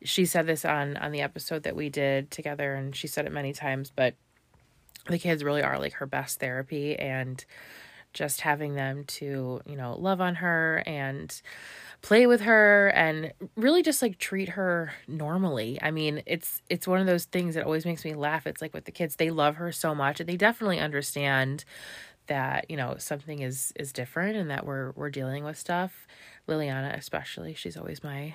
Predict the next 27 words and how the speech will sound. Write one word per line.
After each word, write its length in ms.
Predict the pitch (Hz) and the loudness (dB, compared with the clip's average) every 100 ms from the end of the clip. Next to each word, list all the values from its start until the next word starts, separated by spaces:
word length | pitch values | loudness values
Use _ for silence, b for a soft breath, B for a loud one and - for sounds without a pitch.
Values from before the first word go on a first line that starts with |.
| - | -10
my 100 | 160 | -8
little 240 | 151 147 | -8 -8
nurturer. 520 | 147 147 143 170 175 180 | -8 -8 -8 -8 -6 -6
She 160 | 185 | -10
picks 280 | 180 170 - | -10 -12 -10
up 120 | 156 | -8
on 100 | 160 | -6
everything, 520 | - 151 147 151 151 | -6 -6 -8 -6 -6
and 140 | 147 139 | -8 -8
she, 440 | - 151 147 143 - B B B B B 311 | -8 -6 -4 -6 -8 B B B B B 0
you 80 | |
know, 60 | 269 | 2
she 160 | 233 - | 2 2
asks 220 | 170 - | 0 -2
questions, 680 | - 160 - 170 156 160 151 | -6 -6 -4 -4 -2 -4 -4
and 320 | 143 143 147 | -4 -6 -8
we 160 | - 170 | -8 -6
tell 220 | 165 151 | -4 -4
her 260 | 156 147 | -4 -4
in 100 | 143 | -4
an 120 | 151 - | -6 -6
age-appropriate 640 | 151 143 - 147 139 147 | -6 -6 -8 -8 -8 -8
way 380 | - 139 135 143 151 | -6 -4 -2 -4 -6
kinda 160 | 147 | -8
what's 240 | 139 - - | -8 -8 -10
going 320 | 156 143 139 | -8 -8 -6
on. 440 | 135 135 143 170 | -6 -4 -6 -6